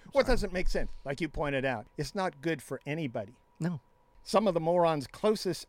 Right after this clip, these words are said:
Speaker 1: aides and advisors say he is unstable and unraveling,
Speaker 2: Yeah.
Speaker 1: and that the White House is increasingly consumed by chaos.
Speaker 2: Yeah.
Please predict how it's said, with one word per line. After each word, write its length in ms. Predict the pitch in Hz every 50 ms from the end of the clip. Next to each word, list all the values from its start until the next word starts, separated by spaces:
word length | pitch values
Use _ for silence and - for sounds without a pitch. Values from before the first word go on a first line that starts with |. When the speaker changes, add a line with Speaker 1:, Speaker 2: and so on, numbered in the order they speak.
| _ -
Speaker 1:
aides 420 | 220 233 220 160 127 123 127 -
and 120 | 143 143
advisors 640 | 147 139 120 131 151 196 240 220 143 147 135 135 123
say 240 | - - 160 151 147
he 200 | 127 143 156 156
is 160 | 143 131 110 135 -
unstable 680 | 156 175 165 139 - - - 147 160 160 151 147 143 135 156
and 200 | 143 147 147 139
unraveling, 880 | 135 139 131 113 107 120 143 151 220 277 262 185 139 135 123 135 165
Speaker 2:
Yeah. 160 | - 135 120 110 - - - - -
Speaker 1:
and 280 | 151 160 165 160 147
that 260 | 143 156 156 147 -
the 140 | - 156 151 143
White 260 | 135 139 160 196 180
House 280 | 160 143 139 147 -
is 160 | - 143 120 -
increasingly 680 | 131 123 - - 185 190 - 185 160 151 151 156 139
consumed 600 | - - 139 123 - - 190 220 208 190 160 127
by 200 | 123 139 139 147
chaos. 640 | 139 - 175 220 262 269 180 107 98 - - - - _ -
Speaker 2:
Yeah. 160 | - 147 151